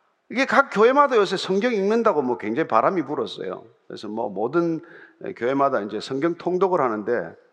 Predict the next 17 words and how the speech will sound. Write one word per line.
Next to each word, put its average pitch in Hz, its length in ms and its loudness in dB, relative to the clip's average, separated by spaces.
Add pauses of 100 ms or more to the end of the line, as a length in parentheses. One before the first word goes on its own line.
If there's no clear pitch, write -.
(240)
어떤 254 360 0
교회는 202 540 2 (320)
성경 277 540 0
통독 226 460 0
어떻게 208 320 -2
할 175 200 0
것인가를 165 720 -2 (760)
세 - 180 -8
번, 208 200 2
네 175 100 6
번 170 200 0
가르치다가 110 840 -2
한 - 180 -8
번도 220 200 2
안 101 100 2
읽었대요, 156 460 0
성경은. 98 500 -10